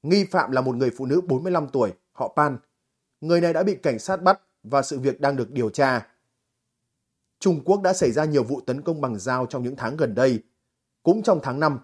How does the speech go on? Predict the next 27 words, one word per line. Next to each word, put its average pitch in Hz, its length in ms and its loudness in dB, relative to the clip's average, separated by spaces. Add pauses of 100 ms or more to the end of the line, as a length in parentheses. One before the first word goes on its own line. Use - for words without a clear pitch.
(300)
một 160 180 2
người 165 140 4
đàn 160 160 4
ông 190 220 2
đã 165 160 -2
khiến 156 160 -2
hai 185 160 -2
người 139 160 0
thiệt 110 220 -8
mạng 110 260 -4
và 120 80 -2
làm 117 180 -2
bị 117 140 -6
thương 151 160 -2
hai 151 160 -4
mươi 147 80 -2
mốt 202 200 -2
người 110 160 -2
khác 170 280 -2 (360)
tại 151 140 2
một 151 160 2
bệnh 139 180 -2
viện 156 140 -2
ở 127 100 -6
tỉnh 110 200 -6
Vân 131 160 -4
Nam. 135 220 2